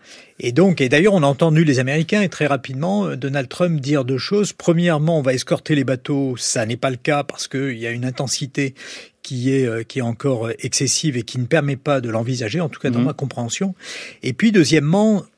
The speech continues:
Speaker 1: on va assurer sur des fonds américains, <laughs> mais ça me paraît également extrêmement difficile à mettre en œuvre. Et puis par ailleurs, encore une fois, pour les armateurs et puis pour les destinataires in fine de ces cargaisons,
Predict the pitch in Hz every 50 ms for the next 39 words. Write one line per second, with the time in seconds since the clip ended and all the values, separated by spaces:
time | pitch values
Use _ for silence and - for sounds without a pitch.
0 | _ _ _ - 202 202 202 180 143 156 185 185 165 156 - - - 196 190 -
1 | - - - 196 185 151 170 175 170 156 - - - 143 131 131 131 - - -
2 | 165 156 139 131 131 123 123 120 - - 147 175 185 147 - - - _ - -
3 | - _ - 160 160 165 165 165 160 156 139 - - 139 - - 143 131 120 160
4 | 143 127 160 170 147 135 139 135 143 165 175 - _ - - 220 - - - -
5 | 190 180 170 170 156 147 135 - - 160 139 - - - 170 170 160 156 127 117
6 | 120 123 - - - 127 147 196 220 208 180 110 - - - 131 - 127 104 101
7 | 117 120 151 180 185 151 123 117 113 104 - - 127 113 110 - 180 175 160 135
8 | 135 117 104 120 117 117 123 120 107 - 196 208 196 165 - - - - 175 165
9 | - - 127 120 127 123 180 - - - - 202 180 160 - - 185 170 156 143
10 | - - 170 156 165 175 165 - - 143 - 139 123 120 127 127 123 156 175